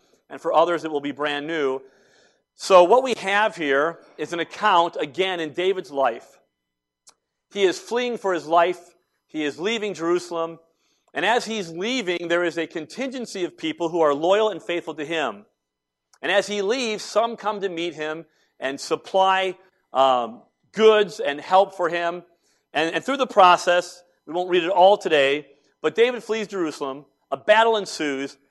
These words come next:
and then he comes back into Jerusalem to meet more of those who have followed him.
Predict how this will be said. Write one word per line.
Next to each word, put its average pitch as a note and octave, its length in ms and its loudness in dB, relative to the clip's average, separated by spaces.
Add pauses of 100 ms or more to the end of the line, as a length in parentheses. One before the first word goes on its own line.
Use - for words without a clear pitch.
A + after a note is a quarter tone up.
(100)
and D#3 100 -8
then F#3 100 -4
he F#3 60 -4
comes F3 320 -10
back A3 540 -2
into A#3 380 -6
Jerusalem D3 720 -6 (360)
to F#3 100 -6
meet F3+ 300 -6
more F3+ 340 4
of D#3 140 -6
those D3+ 300 2
who D3+ 80 -8
have D3 100 -6
followed F3 380 2
him. G#2+ 240 -6